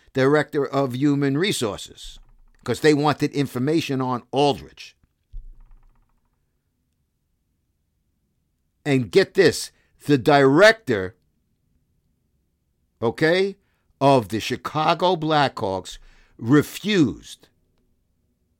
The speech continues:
Get a load of this. The guy refused to offer any information on Aldrich other than his resignation without a subpoena.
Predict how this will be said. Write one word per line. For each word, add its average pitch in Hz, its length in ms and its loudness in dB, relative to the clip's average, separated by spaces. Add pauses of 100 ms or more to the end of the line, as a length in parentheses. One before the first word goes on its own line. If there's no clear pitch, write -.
(340)
Get 220 180 6
a 233 60 6
load 214 280 8
of 190 100 6
this. 180 360 4 (380)
The 151 100 4
guy 208 340 6
refused 240 720 2
to 196 80 4
offer 190 520 0
any 196 280 0
information 185 720 -2
on 143 180 2
Aldrich 143 640 0
other 180 240 0
than 175 220 0
his 139 200 -2
resignation 151 840 -2 (280)
without 139 400 0
a 135 40 -2
subpoena. 101 600 -8